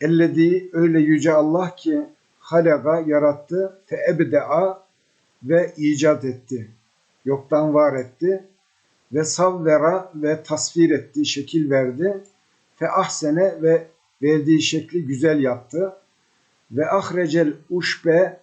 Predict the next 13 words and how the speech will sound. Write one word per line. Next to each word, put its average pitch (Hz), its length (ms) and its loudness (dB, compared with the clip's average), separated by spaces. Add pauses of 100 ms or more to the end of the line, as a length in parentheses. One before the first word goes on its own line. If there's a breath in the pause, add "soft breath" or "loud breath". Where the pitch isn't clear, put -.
(140)
ve 156 180 -2
nebate, 156 760 0 (640)
evet, 135 240 -4
hayvanların 165 840 2
yiyeceği 151 540 2
otlakları 156 960 -2 (680)
ve 160 400 2
bitkileri 156 840 0
yetiştirdi, 147 880 -4 (800)
çıkarttı. 170 720 -4 (960)
Rahmeten 190 720 0
bil 156 320 -2
ibadi, 151 600 0